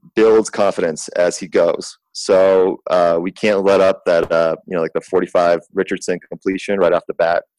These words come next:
Um, Alex Smith is the same way. He's not gonna throw deep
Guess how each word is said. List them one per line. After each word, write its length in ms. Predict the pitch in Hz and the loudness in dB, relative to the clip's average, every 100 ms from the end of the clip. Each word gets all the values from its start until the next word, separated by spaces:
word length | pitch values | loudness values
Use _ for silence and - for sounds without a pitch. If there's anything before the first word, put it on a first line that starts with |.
| _ _ _ _ - | _ _ _ _ -4
Um, 580 | 85 82 80 80 82 85 | 0 2 2 0 -4 -2
Alex 280 | 98 98 - | 0 0 0
Smith 200 | 110 98 | -2 -2
is 120 | 90 | -6
the 80 | 98 | -4
same 260 | - 90 | -2 0
way. 160 | 92 82 | 0 -2
He's 120 | 95 | -2
not 140 | 95 | -4
gonna 140 | 92 90 | -2 -6
throw 220 | - 92 | -2 -2
deep 260 | - 92 | -2 -8